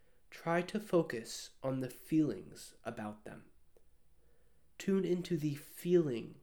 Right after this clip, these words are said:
of joy, the feeling of peace, and the feeling of love that you may have had at the time. And as you do, take your time.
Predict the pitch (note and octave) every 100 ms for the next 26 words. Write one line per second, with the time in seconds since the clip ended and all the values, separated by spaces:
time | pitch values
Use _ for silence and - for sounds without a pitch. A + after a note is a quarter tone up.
0 | - - A#2+ - G#2+ G2+ - - - -
1 | - - - - - D3 - - F3 F#3+
2 | F#3 D#3+ A#2 - - - - - - -
3 | - - - - - - C#3+ C#3+ C#3+ -
4 | E3+ E3+ D3+ A#2+ A2+ - A2+ - A2 G2
5 | - - - - - - - - - -
6 | B2 - B2+ B2+ C3+ C3+ D3 C#3+ - G#2+
7 | - - - - A2 G#2+ - A#2 - G2+
8 | D3 - - - - - - - - -
9 | - - - - - - - - - -
10 | - - - - D#3+ D#3+ - F3 F3+ A3+
11 | A3 G#3+ - - - - - - - -
12 | F3 F3 E3 - A2 A2